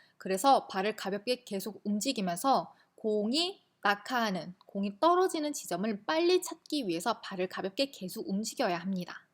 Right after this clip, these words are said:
그리고 공이 떨어지는 위치를 정확하게 찾아서 들어가야 합니다. 어, 정확히 찾아서 들어간다. 이 말은 쌤이 아까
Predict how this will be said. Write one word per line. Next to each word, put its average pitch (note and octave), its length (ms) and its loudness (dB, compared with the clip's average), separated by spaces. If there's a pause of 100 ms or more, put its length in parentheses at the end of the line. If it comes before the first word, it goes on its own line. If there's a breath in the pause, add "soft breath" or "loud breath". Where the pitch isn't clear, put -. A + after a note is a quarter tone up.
(1500)
그리고 D4+ 720 2
공이 A3 320 -2
떨어지는 F4 500 6
위치를 - 1120 -2 (240)
정확하게 C#4 640 2
찾아서 D4 640 2
들어가야 G3 420 4
합니다. F#3 400 -4 (540)
어, F#4 160 2
정확히 D#4+ 420 0
찾아서 F#4 400 2
들어간다. G#3+ 800 0 (240)
이 D4+ 140 6
말은 G3 300 0
쌤이 D#4 240 2
아까 F#3+ 580 -2